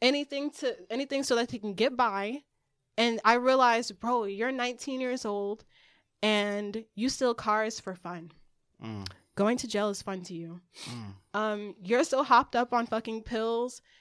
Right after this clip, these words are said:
Speaker 1: that you stand and sway in front of corner stores like it's a hobby.
Speaker 2: Mm.
Speaker 1: Um, I had a, I had a friend,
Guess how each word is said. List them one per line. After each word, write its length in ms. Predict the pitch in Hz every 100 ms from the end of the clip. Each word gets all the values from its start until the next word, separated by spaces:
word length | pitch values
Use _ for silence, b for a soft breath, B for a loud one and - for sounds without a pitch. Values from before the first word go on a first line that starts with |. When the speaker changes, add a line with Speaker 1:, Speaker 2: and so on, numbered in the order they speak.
| b
Speaker 1:
that 280 | 202 208 -
you 180 | 254 254
stand 380 | 254 - 226 240
and 140 | 220
sway 380 | 220 - 226 208
in 80 | 202
front 180 | 208 208
of 80 | 190
corner 280 | 226 208 202
stores 540 | - 208 196 196 -
like 140 | 208
it's 160 | 202 -
a 60 | 180
hobby. 400 | 180 180 - 214 - 110
Speaker 2:
Mm. 180 | 107 95 _ _ b b b b b b
Speaker 1:
Um, 240 | 208 196 190
I 100 | 208
had 200 | 247 254
a, 180 | 233 214 -
I 60 | 220
had 180 | 247
a 60 | 233
friend, 600 | - - 226 208 202 214